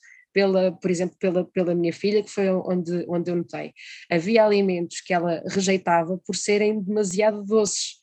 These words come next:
nomeadamente os, os, os cereais. Agora, se calhar, eh, porque depois a escola e os amigos também têm um,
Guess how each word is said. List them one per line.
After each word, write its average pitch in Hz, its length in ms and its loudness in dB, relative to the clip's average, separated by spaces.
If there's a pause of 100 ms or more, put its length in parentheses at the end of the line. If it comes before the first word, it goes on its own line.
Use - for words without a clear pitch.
(320)
nomeadamente 202 520 4
os, - 260 0 (120)
os, 196 380 2
os - 180 -2
cereais. 185 380 0
Agora, 262 200 0
se - 140 -4
calhar, 262 340 2 (360)
eh, 196 520 4 (240)
porque - 180 -8
depois 196 400 4
a - 120 -2
escola 202 400 4
e 196 80 4
os 185 140 4
amigos 208 300 0
também 196 220 -2
têm 196 200 2
um, 185 280 0